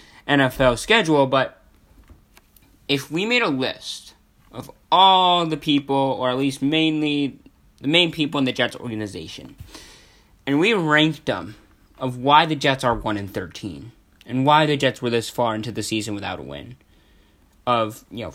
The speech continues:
top being they are the most and bottom being they had nothing to do with it,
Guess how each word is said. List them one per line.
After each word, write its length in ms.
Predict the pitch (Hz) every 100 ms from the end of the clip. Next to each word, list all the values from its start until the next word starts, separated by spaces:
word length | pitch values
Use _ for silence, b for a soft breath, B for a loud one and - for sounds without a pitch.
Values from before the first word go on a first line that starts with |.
| -
top 420 | - 165 147 -
being 520 | 139 135 131 123 120 _ -
they 480 | - 82 107 131 123
are 180 | 123 117
the 220 | 110 120
most 480 | 113 107 104 - -
and 140 | 110
bottom 300 | 117 117 110
being 460 | 107 107 107 98 -
they 100 | 104
had 100 | 104
nothing 280 | 101 98 98
to 120 | 95
do 120 | 87
with 120 | 76 90
it, 180 | 71